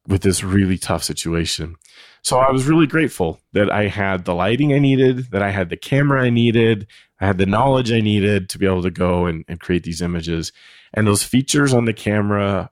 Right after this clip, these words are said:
made it work. Uh, I think we only spent maybe forty-five minutes shooting, and we got, uh, I think, fifteen different images.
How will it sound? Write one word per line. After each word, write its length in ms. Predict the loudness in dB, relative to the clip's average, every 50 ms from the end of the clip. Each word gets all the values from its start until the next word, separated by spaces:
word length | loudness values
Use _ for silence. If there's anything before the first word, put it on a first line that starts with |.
| _ _ -6
made 340 | -2 0 2 2 4 4 2
it 160 | 2 0 -2
work. 500 | -4 -4 -2 -2 -2 -2 -4 -8 -14 -20 -20 -20 _ _ _
Uh, 320 | -4 -2 0 0 -2 -2 -2 -2
I 140 | -2 0
think 240 | 0 0 -2 0 0 2
we 120 | 2 2
only 240 | 2 2 2 2 0
spent 500 | 0 -2 0 0 0 0 0 -2 -6 -10 -14 -18 -20 -20 _ _ _ _
maybe 520 | -2 0 2 2 4 4 4 4 4 2 2
forty-five 580 | 0 0 0 0 0 0 0 -2 -2 -2 -2 -2
minutes 480 | -4 -2 -2 -4 -4 -4 -4 -4 -4
shooting, 500 | -4 -4 -2 -2 -2 -2 -4 -8 -10 -12 -16 -20 -20 -20 -20 -20 -20 _ _
and 180 | -2 0 2 2
we 140 | 2 2
got, 600 | 2 2 0 0 0 0 -2 -4 -4 -6 -8 -8 -6 -4
uh, 220 | -2 0 0 0 0
I 80 | 0 0
think, 180 | -2 -2 -2
fifteen 540 | -4 -4 -2 -2 -2 -2 0 0 2 2 2
different 460 | 2 0 0 -2 -2 -4 -4 -6 -10 -6 -2
images. 460 | -2 0 0 0 0 0 0 -2